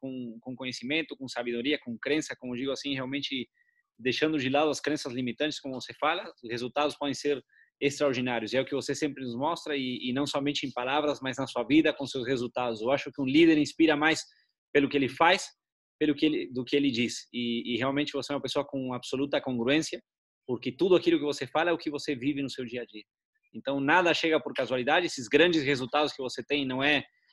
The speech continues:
é, simplesmente por, por sorte ou porque, ah, é, é, o Leomar foi o primeiro. Não tem nada a ver com isso.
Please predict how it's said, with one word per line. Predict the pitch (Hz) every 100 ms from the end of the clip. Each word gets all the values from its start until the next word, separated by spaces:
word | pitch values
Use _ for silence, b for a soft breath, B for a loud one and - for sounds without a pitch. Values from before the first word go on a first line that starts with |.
| _ 127
é, | 123 120 117
simplesmente | - 139 131 110 135 139 131
por, | 131 113 110 -
por | 120
sorte | - - 160 185 - 160
ou | 135
porque, | - 117 - 120 107 _ _ -
ah, | 156 156
é, | 135 135 127 123 120 117
é, | 113
o |
Leomar | 123 127 151 156
foi | - 143
o | 135
primeiro. | 123 123 147 190 196
Não | 143
tem | 156 156
nada | 170
a | 156
ver | 151 170
com | 139
isso. | 165 -